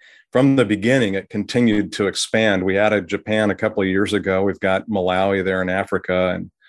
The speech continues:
Mexico, Middle East. I won't say where we are in the Middle East for <laughs> obvious reasons, but, uh, we're in South Africa, Spain, the Philippines.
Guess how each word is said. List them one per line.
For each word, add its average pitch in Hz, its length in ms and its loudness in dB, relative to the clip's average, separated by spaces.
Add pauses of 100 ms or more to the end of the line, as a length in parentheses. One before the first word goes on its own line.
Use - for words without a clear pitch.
(560)
Mexico, 120 720 4
Middle 113 340 4
East. 135 320 2
I 101 100 2
won't 101 200 -2
say 104 200 0
where 98 280 0
we 98 140 0
are 95 140 0
in 90 60 -4
the 87 80 -6
Middle 90 240 -2
East 101 260 0
for 85 200 -4
<laughs> - 0 -
obvious 98 480 0
reasons, 98 440 0
but, 101 220 0 (500)
uh, 101 320 4
we're 131 160 4
in 127 80 2
South 131 280 0
Africa, 131 560 0
Spain, 123 460 0
the 101 80 -2
Philippines. 127 840 -2